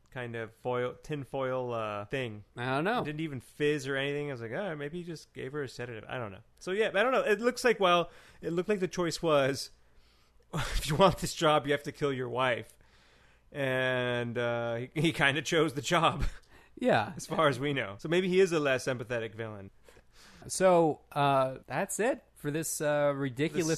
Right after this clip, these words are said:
Speaker 1: This, the season wrap-up. Will, will Mantis Dixon,
Speaker 2: I
Speaker 1: uh,
Speaker 2: bet he's got a thorn in his side. I bet he doesn't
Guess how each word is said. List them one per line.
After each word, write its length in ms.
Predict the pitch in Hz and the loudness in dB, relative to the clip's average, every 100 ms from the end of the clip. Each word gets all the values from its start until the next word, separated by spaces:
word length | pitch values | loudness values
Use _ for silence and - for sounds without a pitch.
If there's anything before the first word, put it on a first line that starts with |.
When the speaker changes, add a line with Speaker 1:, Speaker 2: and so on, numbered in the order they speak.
| - | -2
Speaker 1:
This, 40 | - | -8
the 80 | 160 | -8
season 400 | 147 - 151 190 | -4 -2 0 0
wrap-up. 440 | 170 170 - 139 - | 2 0 2 0 0
Will, 400 | 165 208 214 214 | 2 6 4 4
will 280 | 180 226 339 | 6 6 6
Mantis 560 | 311 285 262 277 - - | 4 4 2 -2 -6 -4
Dixon, 680 | 170 170 - 147 131 127 - - - - | -2 -2 -2 -4 -4 -8 -14 -20 -20 -6
Speaker 2:
I 240 | 165 160 | 2 4
Speaker 1:
uh, 100 | 160 | 6
Speaker 2:
bet 260 | 156 233 165 | 6 6 4
he's 300 | 214 226 202 | 2 0 2
got 180 | 208 196 | 2 2
a 60 | |
thorn 360 | 190 196 196 226 | 0 0 2 2
in 80 | 175 | 0
his 120 | 135 | -2
side. 480 | - 131 113 113 117 - | 0 2 2 0 -4 -8
I 100 | 139 | -4
bet 160 | 147 185 | -2 0
he 80 | 180 | 0
doesn't 400 | 175 160 160 | 0 0 -2